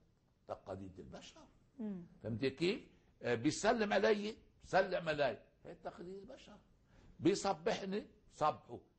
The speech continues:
Speaker 1: هي تقاليد بشر. زارني، زوره، هي كلها تقاليد البشر. هلا هون فينا نحن نرجع. يا اذا ش-،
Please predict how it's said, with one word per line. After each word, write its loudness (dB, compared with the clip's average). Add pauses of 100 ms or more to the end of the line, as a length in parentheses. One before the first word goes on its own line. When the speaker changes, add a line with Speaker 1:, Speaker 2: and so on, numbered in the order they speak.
Speaker 1:
هي -16
تقاليد -10
بشر. -16 (580)
زارني، 2 (200)
زوره، -4 (300)
هي -14 (120)
كلها -10 (100)
تقاليد -8
البشر. -12 (400)
هلا -2 (400)
هون 2 (760)
فينا 6
نحن 2 (560)
نرجع. 0 (800)
يا 4
اذا -4
ش-، -12